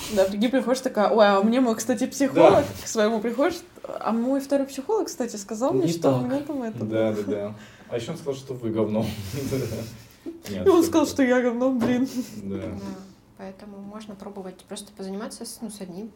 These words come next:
Speaker 3: потом
Speaker 2: Ну
Speaker 3: не
Speaker 2: да,
Speaker 3: подходит,
Speaker 2: просто
Speaker 3: ещё, ещё.
Speaker 2: пробовать,
Speaker 3: У меня
Speaker 2: да.
Speaker 3: тоже бывало такое, что я, например, раньше по неопытности рекомендовала своего психолога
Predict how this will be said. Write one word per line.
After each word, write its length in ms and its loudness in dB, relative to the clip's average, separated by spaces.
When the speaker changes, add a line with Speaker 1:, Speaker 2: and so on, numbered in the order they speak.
Speaker 3:
потом 240 -20
Speaker 2:
Ну 140 -6
Speaker 3:
не 120 -6
Speaker 2:
да, 80 2
Speaker 3:
подходит, 120 2
Speaker 2:
просто 80 -10
Speaker 3:
ещё, 160 0
ещё. 120 -4
Speaker 2:
пробовать, 140 -6
Speaker 3:
У 40 -4
меня 120 -4
Speaker 2:
да. 60 -14
Speaker 3:
тоже 140 -6
бывало 260 -8
такое, 220 -10
что 180 -10
я, 140 -6
например, 320 -10
раньше 400 -12
по 120 -18
неопытности 580 -14
рекомендовала 480 -12
своего 320 -10
психолога 500 -14